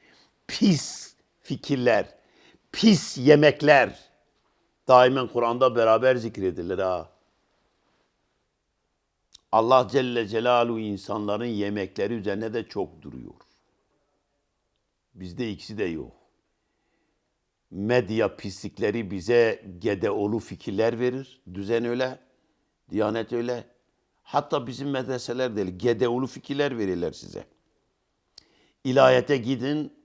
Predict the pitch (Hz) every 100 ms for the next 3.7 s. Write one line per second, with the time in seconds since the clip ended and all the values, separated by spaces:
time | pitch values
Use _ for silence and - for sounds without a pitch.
0 | - 98 113 - 139 127 123 127 107 131
1 | - 143 139 - 156 151 - _ _ _
2 | _ _ - 110 107 120 120 135 147 123
3 | - 107 87 76 55 -